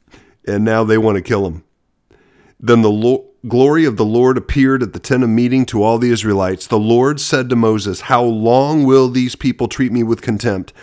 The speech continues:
How long will they refuse to believe in me in spite of all the signs I have performed among them? I will strike them down with the plague and destroy them, but I will make you into a nation greater and stronger than they.'" So we have another instance here where God is saying,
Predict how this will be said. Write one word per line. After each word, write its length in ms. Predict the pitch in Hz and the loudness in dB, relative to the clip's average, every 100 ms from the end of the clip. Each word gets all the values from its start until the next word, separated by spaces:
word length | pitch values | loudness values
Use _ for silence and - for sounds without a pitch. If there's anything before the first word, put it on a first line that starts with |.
| - | -18
How 140 | - 127 | -2 0
long 480 | 120 117 123 135 151 | 2 0 2 4 2
will 100 | 143 | 2
they 120 | 139 | 2
refuse 440 | 123 123 127 131 | 0 -2 0 0
to 80 | - | -2
believe 340 | 113 127 131 120 | -4 0 0 2
in 140 | 104 | 0
me 120 | 101 | 0
in 100 | 101 | 0
spite 300 | - - 131 | -4 -4 -2
of 100 | 117 | -2
all 220 | 147 160 | -2 -2
the 100 | 165 | -4
signs 480 | 156 - 156 135 104 | -6 -2 0 0 -2
I 100 | 117 | -4
have 200 | 113 110 | -4 -6
performed 400 | 120 - 127 120 | -10 -2 0 2
among 300 | 113 117 120 | 0 0 0
them? 220 | 104 95 - _ _ _ - - - | -2 -4 -10 _ _ _ -20 -20 0
I 60 | |
will 160 | 120 113 | 0 0
strike 400 | - - 135 143 | -2 -2 -2 -2
them 200 | 143 135 | 0 2
down 240 | 123 123 | 2 0
with 80 | 123 | -2
the 80 | 117 | -4
plague 420 | - 143 131 131 | -4 0 0 0
and 100 | 135 | -2
destroy 400 | 123 - 123 117 | -4 -4 -2 0
them, 280 | 98 90 85 - _ _ | 0 -4 -6 -12 _ _
but 120 | 110 | 2
I 60 | 113 | 4
will 100 | 110 | 4
make 300 | 110 117 113 | 4 2 -2
you 180 | 170 139 | 0 2
into 240 | 107 113 | 2 0
a 40 | 104 | 2
nation 420 | 104 104 101 98 | 0 0 -4 -4
greater 460 | 101 110 110 123 | -2 -2 0 -2
and 200 | - 110 | -2 -4
stronger 500 | - - 110 104 101 | -6 0 0 2 0
than 200 | 98 95 | 0 0
they.'" 280 | 95 87 80 - _ _ _ _ _ _ _ _ _ - | -2 -4 -6 -16 _ _ _ _ _ _ _ _ _ -20
So 140 | - 110 | -8 0
we 100 | 101 | 0
have 120 | 104 | 2
another 300 | 104 110 117 | 0 2 2
instance 380 | 117 - 98 - | 0 -2 -6 -4
here 140 | 95 | -4
where 120 | 90 | -4
God 240 | 90 101 98 | -2 -2 -2
is 80 | |
saying, 300 | - 95 90 | -4 -4 -4